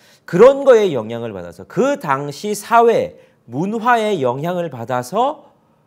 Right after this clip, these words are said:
자기 마음대로 그 당시 사람들은 다 이렇게 그들의 신을 섬기니까 그게 최고의 방법이니까 하나님도 나도 이렇게 섬겨야지.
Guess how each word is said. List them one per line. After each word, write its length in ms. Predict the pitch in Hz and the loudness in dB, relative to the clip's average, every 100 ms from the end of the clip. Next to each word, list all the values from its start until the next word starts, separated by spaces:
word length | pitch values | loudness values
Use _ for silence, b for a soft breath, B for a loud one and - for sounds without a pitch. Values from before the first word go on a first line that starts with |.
| _ _ _ _ _ _ _ | _ _ _ _ _ _ _
자기 360 | - 110 160 262 | -14 -12 -8 -4
마음대로 600 | 180 101 90 98 101 _ _ _ _ _ _ _ _ _ _ _ _ _ _ | -2 -4 -10 -18 -20 _ _ _ _ _ _ _ _ _ _ _ _ _ _
그 120 | - | 0
당시 300 | 254 262 262 | 2 2 -4
사람들은 500 | 254 233 214 190 196 | -6 -4 -4 -6 -8
다 200 | 196 214 | -2 0
이렇게 320 | 220 226 240 233 | 0 -2 -4 -6
그들의 320 | 202 170 202 | -6 -6 -8
신을 260 | 202 208 | -8 -10
섬기니까 840 | 202 208 208 196 160 123 127 127 - B B | -10 -10 -10 -10 -8 -2 -2 -2 -6 B B
그게 200 | 196 262 | -4 -4
최고의 640 | - - 269 294 269 247 | -6 -4 -2 4 6 6
방법이니까 880 | 143 143 180 160 139 - 202 139 B B B | 2 -4 -4 -4 -8 -2 0 0 B B B
하나님도 520 | - 240 247 208 180 | -8 -4 -4 -6 -6
나도 220 | 147 - 151 | -4 -4 -4
이렇게 360 | 160 202 208 | -8 -10 -10
섬겨야지. 720 | 180 143 123 107 85 - 95 | -14 -14 -12 -12 -12 -16 -20